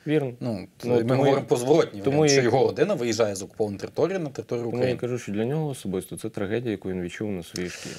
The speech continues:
Speaker 1: А як
Speaker 2: О,
Speaker 1: наслідок,
Speaker 2: ем.
Speaker 1: пан Зеленський, говорячи і презентуючи ці речі, розуміє і дає зрозуміти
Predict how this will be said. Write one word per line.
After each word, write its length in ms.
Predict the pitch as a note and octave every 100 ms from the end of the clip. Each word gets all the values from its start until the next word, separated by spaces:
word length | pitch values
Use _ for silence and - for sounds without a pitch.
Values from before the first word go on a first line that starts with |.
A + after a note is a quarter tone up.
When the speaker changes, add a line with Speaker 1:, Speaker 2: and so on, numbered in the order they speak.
| -
Speaker 1:
А 60 | F#2+
як 140 | G#2+
Speaker 2:
О, 20 |
Speaker 1:
наслідок, 360 | C#3+ D#3 C#3 B2
Speaker 2:
ем. 80 | G#2
Speaker 1:
пан 180 | C3 A#2+
Зеленський, 640 | B2+ E3 F3+ - G#2 F#2 -
говорячи 480 | G#2 G#2 F#2 - -
і 60 |
презентуючи 720 | G#2+ G#2 G2 G2+ G2 F2 - E2+
ці 160 | F#2+
речі, 320 | F2+ E2+ -
розуміє 560 | G2+ G#2 C#3+ F3 E3 C3+ -
і 220 | G#2 G#2 G2+ -
дає 280 | F#2+ A#2+
зрозуміти 680 | B2 A2+ G2 G#2+ G#2+ - F2+